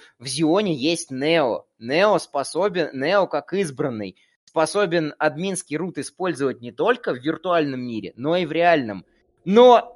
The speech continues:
с другой стороны, Зион это точно такая же матрица, потому что, э, в-, все, э, в мире машин действует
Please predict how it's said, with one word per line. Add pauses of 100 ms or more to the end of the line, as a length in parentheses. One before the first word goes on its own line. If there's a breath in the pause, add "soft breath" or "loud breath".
(320)
с
другой
стороны, (300)
Зион
это
точно
такая
же
матрица,
потому
что, (400 loud breath)
э, (120)
в-,
все,
э,
в
мире
машин (180 soft breath)
действует